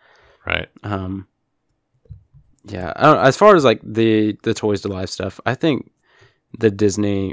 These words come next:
Speaker 2: one was the most interesting one to me,
Speaker 1: Mm-hmm.
Speaker 2: just because,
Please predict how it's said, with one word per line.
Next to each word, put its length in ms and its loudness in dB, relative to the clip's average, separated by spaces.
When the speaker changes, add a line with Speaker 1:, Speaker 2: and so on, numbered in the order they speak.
Speaker 2:
one 400 -4
was 200 -6
the 100 -4
most 280 -4
interesting 680 -6
one 280 -2
to 100 -4
me, 420 -2
Speaker 1:
Mm-hmm. 220 -12
Speaker 2:
just 240 -4
because, 500 0